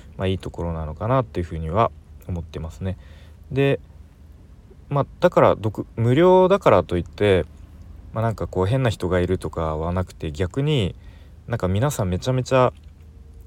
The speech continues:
こう、モチベーション高かったり、うん、日々コツコツと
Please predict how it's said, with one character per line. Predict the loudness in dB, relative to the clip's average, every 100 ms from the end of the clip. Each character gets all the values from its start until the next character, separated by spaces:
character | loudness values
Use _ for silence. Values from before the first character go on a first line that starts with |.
| -20 -16
こ | -8 -4 -2 -2 -2
う、 |
モ | -4
チ | -2
ベ | -2
ー |
シ | -2
ョ | -4
ン | -4
高 | -6 -6
か | -8
っ | -8
た | -8 -4
り、 | -2 -2 -6 -20 -20 -20 -20 -20 -20 -14
う | -8
ん、 | -6
日 | -4 -4
々 | -4
コ | -2 -4
ツ | -2
コ | -8
ツ | -8
と | -6 -4 -4 -8